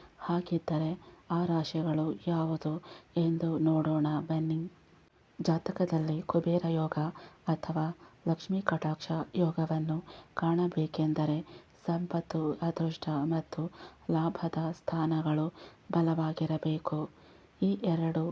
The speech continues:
ಒಂಬತ್ತು ಮತ್ತು ಹನ್ನೊಂದನೇ ಸ್ಥಾನಗಳ ಎಲ್ಲ ಮೂರು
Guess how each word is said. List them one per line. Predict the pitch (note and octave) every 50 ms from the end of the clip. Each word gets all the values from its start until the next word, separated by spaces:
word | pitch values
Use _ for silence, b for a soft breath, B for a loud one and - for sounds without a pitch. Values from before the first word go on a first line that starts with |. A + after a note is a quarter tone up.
| - - -
ಒಂಬತ್ತು | F3 E3 E3 - D#3+ D#3+ - - E3 D#3 C#3+ -
ಮತ್ತು | D#3+ D#3+ D3+ D3+ - - D#3 D3+ - B B B B B B
ಹನ್ನೊಂದನೇ | - - D#3+ E3 F3+ F#3 F#3+ F#3+ F3+ E3+ D#3+ D3+ E3 D#3+ E3+ F#3+ B B B B B -
ಸ್ಥಾನಗಳ | - - - E3 D#3+ E3 F3 F3 E3+ E3+ - D#3+ D#3 D3+ E3+ - B B B B B -
ಎಲ್ಲ | G3 E3 E3 E3+ E3+ F3 F#3+ F#3+
ಮೂರು | F3+ E3 D#3+ D#3 D#3 D#3+